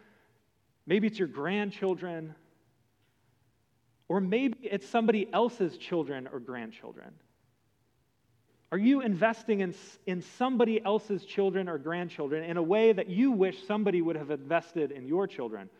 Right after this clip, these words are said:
or grandchildren? Who is the Moses to your Jethro? I had, I have had numerous people in my life who have come up to me and sa-, and said, "Y-,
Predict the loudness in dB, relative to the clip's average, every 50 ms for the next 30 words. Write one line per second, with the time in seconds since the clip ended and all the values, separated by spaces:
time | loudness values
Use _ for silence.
0 | -20 -20 _ _ _ -12 -12 -10 -8 -8 -10 -10 -12 -14 -16 -16 -16 -16 -18 -20
1 | -20 _ _ _ _ _ _ _ _ _ _ _ _ _ _ _ _ _ _ -6
2 | -2 -2 0 2 4 4 2 2 -2 -8 -18 -20 -20 -20 _ _ _ _ _ -2
3 | -2 -2 -2 -4 -8 -8 -8 -6 -4 0 2 2 2 2 0 -4 -8 -8 -10 -12
4 | -20 -20 -20 -20 -20 _ _ _ _ _ _ _ _ _ _ _ _ _ _ _
5 | _ _ _ -10 -6 -4 0 0 0 0 0 -2 -6 -8 -8 -10 -14 -16 -14 -14
6 | -16 -16 -20 _ _ _ _ _ _ _ _ _ _ _ _ _ _ _ _ _
7 | _ _ _ _ _ -4 0 2 2 2 2 0 -6 -18 -20 -20 _ _ _ _
8 | _ 2 2 4 6 4 4 4 2 -2 -2 -4 -10 -6 0 2 4 4 4 4
9 | 2 0 0 -2 -4 -4 -4 -2 -2 -2 -4 -4 -4 -6 -4 -2 -2 -2 -2 -2
10 | -2 -4 -4 -8 -14 -20 -20 -20 _ _ _ _ _ _ _ _ _ _ _ _
11 | _ _ _ _ _ _ _ _ _ _ _ _ _ 0 0 2 2 2 2 2
12 | 0 -4 -8 -4 -2 0 0 -2 -2 -4 -8 -8 -6 -6 -6 -8 -8 -10 -10 -8
13 | -8 -10 -10 -6 -4 -4 -4 -4 -6 -10 -12 -12 -12 -14